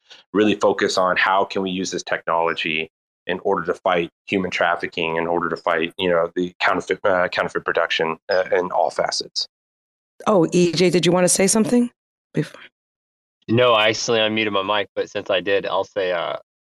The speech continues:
Speaker 3: thank you for what you've done. I mean, uh, I'm just listening, and I won't say anymore. But yeah, it, it's that, this is probably the, I,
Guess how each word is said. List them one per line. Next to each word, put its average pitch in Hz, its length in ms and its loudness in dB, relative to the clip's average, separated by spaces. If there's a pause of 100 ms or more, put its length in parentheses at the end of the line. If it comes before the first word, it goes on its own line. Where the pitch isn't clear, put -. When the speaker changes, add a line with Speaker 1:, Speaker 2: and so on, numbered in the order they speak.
(140)
Speaker 3:
thank 110 220 0
you 101 140 -2
for 95 360 0 (440)
what 104 180 0
you've 90 180 -6
done. 95 340 2 (340)
I 92 60 -4
mean, 87 280 -4 (240)
uh, 85 300 0 (320)
I'm 98 100 -4
just 87 140 -4
listening, 87 480 0
and 87 180 2
I 90 80 2
won't 87 320 2
say 98 180 2
anymore. 90 400 0 (160)
But 85 200 2 (800)
yeah, 92 220 2
it, 78 200 0
it's - 260 -2 (440)
that, 101 200 2 (160)
this 110 180 0
is 107 80 0
probably 104 400 2
the, 92 340 0 (1200)
I, 101 160 -2